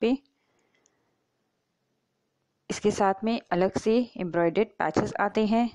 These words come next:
and accessories like pearls आती हैं।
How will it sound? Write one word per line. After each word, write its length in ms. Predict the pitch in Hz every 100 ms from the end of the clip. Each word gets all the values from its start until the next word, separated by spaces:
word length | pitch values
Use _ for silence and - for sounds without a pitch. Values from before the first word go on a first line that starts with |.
| -
and 240 | 175 180 185
accessories 680 | - - 185 196 220 233 - _ _ _ _ _ _ _ -
like 320 | 156 190 - 180
pearls 260 | 170 196
आती 300 | 160 202 220 220
हैं। 180 | 240